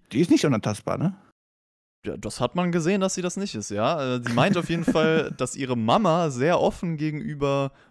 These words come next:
Speaker 2: Murphy ist, aber Dominic und Ray halt überhaupt nicht. Und Murphy will sich öffentlich entschuldigen. Elia nimmt dann auch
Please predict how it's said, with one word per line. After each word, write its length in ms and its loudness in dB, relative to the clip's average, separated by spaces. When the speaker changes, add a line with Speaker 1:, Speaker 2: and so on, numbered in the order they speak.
Speaker 2:
Murphy 400 2
ist, 220 -2
aber 220 2
Dominic 400 0
und 120 -8
Ray 180 4
halt 160 0
überhaupt 340 -2
nicht. 260 -6
Und 160 -14
Murphy 380 0
will 120 0
sich 200 -8
öffentlich 340 -6
entschuldigen. 580 -4
Elia 320 -4
nimmt 220 -2
dann 100 -4
auch 260 -8